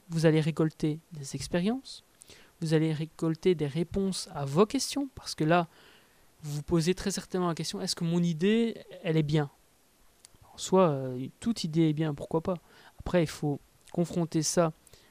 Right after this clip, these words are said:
à la réalité pour savoir si ça plaît aux gens aussi, parce que c'est pas parce qu'une idée vous semble bien à vous qu'elle va sembler bien aux autres. Et vous allez obtenir des résultats. Alors, ce qui est génial aussi, c'est que vous allez éliminer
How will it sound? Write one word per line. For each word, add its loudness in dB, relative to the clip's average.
à 8
la 8
réalité 2
pour -6
savoir 0
si -10
ça -8
plaît 0
aux 8
gens 2
aussi, -8
parce -10
que -6
c'est -8
pas 4
parce 2
qu'une 2
idée 2
vous 0
semble 0
bien 0
à 0
vous 2
qu'elle -2
va -4
sembler -2
bien 0
aux 0
autres. -4
Et 2
vous -2
allez 8
obtenir 4
des 0
résultats. -4
Alors, 4
ce -12
qui 4
est 8
génial 6
aussi, 0
c'est 0
que -4
vous 2
allez 8
éliminer 6